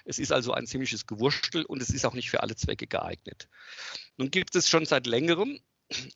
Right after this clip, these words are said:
ein Standard, äh, A S T M E sechzehn fünfundneunzig aus dem Jahr fünfundneunzig. Äh, der beruht einfach darauf, dass man ein zylindrisches Objekt scannt.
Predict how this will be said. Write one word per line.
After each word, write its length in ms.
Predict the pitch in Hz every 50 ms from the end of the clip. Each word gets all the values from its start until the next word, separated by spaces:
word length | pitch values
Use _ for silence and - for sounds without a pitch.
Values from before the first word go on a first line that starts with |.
| - -
ein 160 | 131 123 127
Standard, 540 | - - 135 139 151 156 170 175 - - - - - -
äh, 220 | - - - -
A 160 | - - 127
S 60 | 127 -
T 140 | - -
M 240 | - - 123 131 135 -
E 300 | - - - 127 127 -
sechzehn 1040 | - - - - 131 - - - - _ - - - 120 120 123 120 120 120 120
fünfundneunzig 1040 | 113 - - 123 113 110 117 101 95 95 117 139 139 - - 214 - - - - - -
aus 200 | - 113 - -
dem 100 | 113 113
Jahr 140 | 107 98
fünfundneunzig. 960 | 92 - 113 107 95 101 95 92 113 151 165 - - - - - - - - _ _ _ _ - - - - - - - - - - - - - - _ _ _ _ _ _
Äh, 280 | - 135 131 131 131 131 - _ -
der 180 | 143 139 143
beruht 380 | 147 147 143 131 156 196 196 -
einfach 340 | - 147 170 - 151 131 -
darauf, 420 | - 87 87 101 139 190 220 -
dass 240 | - 156 135 - -
man 200 | 127 127 123 113
ein 420 | - - 113 - 95 95 87 - -
zylindrisches 600 | - - 110 101 131 156 139 143 131 - 113 98
Objekt 420 | 78 - - 98 98 - - -
scannt. 560 | - - - 147 170 254 277 - - - -